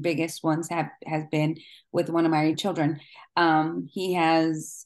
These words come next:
autism. So we, we went through, I went through the biggest, I would say, struggles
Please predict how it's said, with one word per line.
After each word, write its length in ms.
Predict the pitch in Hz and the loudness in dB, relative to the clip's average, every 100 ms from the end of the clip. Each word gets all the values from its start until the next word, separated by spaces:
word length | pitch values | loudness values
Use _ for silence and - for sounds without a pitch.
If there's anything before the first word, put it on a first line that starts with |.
| _ | _
autism. 600 | - 208 - 165 - - - - | 2 2 0 -6 -4 -8 -10 -14
So 680 | - - 170 165 156 - - - | -8 0 2 2 2 -2 -8 -6
we, 240 | 170 180 185 | -2 -2 0
we 140 | 202 | -2
went 320 | 196 175 175 | 2 0 0
through, 260 | 175 160 160 | -2 -2 0
I 120 | 175 | 0
went 240 | 175 190 - | 0 -4 -8
through 140 | 170 | -6
the 100 | 165 | -6
biggest, 840 | - 175 170 180 180 - - - _ _ _ _ _ _ _ _ _ - | -2 0 2 0 -2 -4 -6 -8 _ _ _ _ _ _ _ _ _ -4
I 40 | |
would 140 | 170 | -4
say, 640 | 156 - 160 160 156 156 - - - - _ _ _ _ _ _ _ _ _ - | -2 2 4 4 4 0 -4 -16 -20 -20 _ _ _ _ _ _ _ _ _ -8
struggles 720 | - 190 156 - - - | -2 0 0 -2 -6 -10